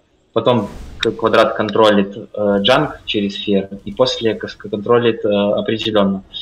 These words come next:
По печеньке первый контролит уфолог, потом притон, и после бойчик. Э, также притон забанишь дерево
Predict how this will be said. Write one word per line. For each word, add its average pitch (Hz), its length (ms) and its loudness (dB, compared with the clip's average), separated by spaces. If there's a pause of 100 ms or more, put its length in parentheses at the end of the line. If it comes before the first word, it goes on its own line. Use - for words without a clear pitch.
(360)
По 123 100 2
печеньке 110 480 0
первый 107 280 0
контролит 107 460 -2
уфолог, 117 480 2 (560)
потом 113 320 -2
притон, 135 460 0 (340)
и 101 60 -20
после 117 300 -2
бойчик. 101 440 0 (880)
Э, 107 640 0 (840)
также 110 520 2
притон 110 420 0
забанишь 107 440 2
дерево 107 540 2